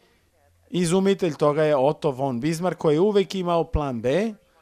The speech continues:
ukoliko prvi ne bi bio uspešan ili ukoliko nema dogovora. Jedna od najvažnijih stvari koje radite u životu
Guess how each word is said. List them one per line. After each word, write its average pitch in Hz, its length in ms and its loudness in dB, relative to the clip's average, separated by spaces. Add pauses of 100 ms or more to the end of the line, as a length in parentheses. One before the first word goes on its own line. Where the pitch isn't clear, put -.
(140)
ukoliko 151 800 -2
prvi 160 800 -2
ne 135 220 -6
bi 123 100 -6
bio 107 200 -8
uspešan 156 680 -6
ili 147 480 -4 (760)
ukoliko 135 920 -6
nema 127 320 -4
dogovora. 131 500 0 (1600)
Jedna 160 360 2
od 143 80 2
najvažnijih 147 600 0
stvari 139 260 -2
koje 123 160 -4
radite 113 380 -4
u 110 80 -2
životu 117 580 -4